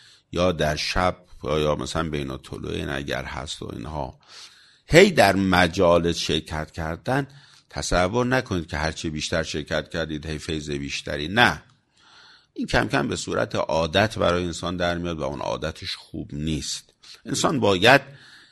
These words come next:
همیشه با یک ذهن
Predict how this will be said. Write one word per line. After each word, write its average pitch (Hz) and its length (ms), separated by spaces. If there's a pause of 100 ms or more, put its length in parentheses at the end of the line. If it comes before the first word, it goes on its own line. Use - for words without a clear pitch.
(140)
همیشه 85 640
با 85 500
یک 90 280
ذهن 76 840